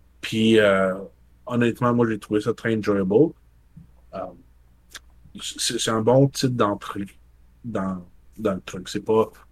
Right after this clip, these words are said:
des tables super compliquées que tu peux tilt puis tout, puis que, genre, tu sais, qui sont vraiment beaucoup plus complexes, euh, qui sont disponibles, justement. Il y a, il y a des trucs qui sont disponibles de même sur, euh, la Switch maintenant,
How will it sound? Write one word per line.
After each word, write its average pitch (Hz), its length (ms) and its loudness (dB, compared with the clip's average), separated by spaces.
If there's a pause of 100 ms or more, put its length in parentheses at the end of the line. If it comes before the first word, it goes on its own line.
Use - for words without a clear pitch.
des 113 140 2
tables 107 200 0
super - 300 -2
compliquées 123 560 -2
que - 100 -16
tu - 140 -10
peux 101 220 -4
tilt 117 520 2
puis - 140 -20
tout, 123 420 -4
puis 101 120 -10
que, 98 180 -2
genre, 92 160 -6
tu - 140 -4
sais, 107 80 -2
qui - 80 -14
sont 98 240 -6 (380)
vraiment 101 520 -4
beaucoup 104 320 -6
plus 107 240 -4
complexes, 143 680 -2 (440)
euh, 107 280 0 (200)
qui - 80 -10
sont 113 160 -2
disponibles, 110 460 0
justement. 117 320 0
Il 175 80 6
y 151 60 6
a, - 20 4
il 101 60 -4
y 113 60 4
a 113 120 4 (260)
des 110 260 -2
trucs 120 260 -4
qui - 40 -12
sont 110 140 -2
disponibles 104 420 -2
de 107 80 4
même 101 320 -2
sur, 101 580 2
euh, 95 240 -4
la 87 120 -2
Switch 143 440 0
maintenant, 127 480 2